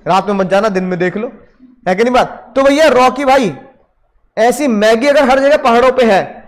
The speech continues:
हर पहाड़ पर ऊंचे से ऊंचा, नीचे से नीचा, हर जगह Lovers Point, Suicide Point, सब जगह Maggie जरूर बन रही होगी, मैगी और भुट्टे जरूर चल रहे होंगे, है कि नहीं बात? अब ये बताओ, मैगी बंद होने से उनका business खराब हो गया, नहीं हो गया? सर, उनका business भी खराब हो गया।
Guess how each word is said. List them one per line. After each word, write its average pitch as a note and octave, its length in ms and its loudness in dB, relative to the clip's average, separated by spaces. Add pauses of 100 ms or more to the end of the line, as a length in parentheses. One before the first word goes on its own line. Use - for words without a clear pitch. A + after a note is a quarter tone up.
(160)
हर A#3 120 2
पहाड़ A#3 320 2
पर A#3+ 120 0
ऊंचे A#3+ 300 -4
से A3+ 80 -2
ऊंचा, A#3 260 -2
नीचे A3+ 240 -4
से A3+ 120 -2
नीचा, A3+ 260 -2
हर A3+ 120 0
जगह A#3 360 0 (240)
Lovers A3 220 0
Point, A3 280 -2
Suicide A3 320 0
Point, A#3 200 -2
सब G#3 140 -4
जगह A3+ 160 0
Maggie A3+ 260 0
जरूर G#3 160 2
बन F3+ 100 0
रही F3+ 160 -2
होगी, G3+ 100 0
मैगी A3 220 0
और B3 100 4
भुट्टे G#3+ 280 -2
जरूर F#3+ 160 0
चल E3+ 160 -2
रहे D#3+ 120 -2
होंगे, D#3+ 260 -4 (400)
है G3 100 2
कि A#3 120 2
नहीं B3 100 2
बात? - 520 -4 (200)
अब A3+ 60 -2
ये C4 120 0
बताओ, C4 540 0 (220)
मैगी G3 300 0
बंद A#3+ 240 -2
होने B3 140 0
से B3 80 -2
उनका B3 180 -2
business B3 240 -4
खराब B3 240 2
हो B3+ 60 2
गया, C#4+ 120 2
नहीं D4+ 120 2
हो D4 60 2
गया? B3+ 260 -2 (440)
सर, F3+ 100 0
उनका G#3+ 200 0
business F#3+ 240 -4
भी G#3 80 -6
खराब G3+ 280 0
हो F3+ 80 0
गया। A#3 220 0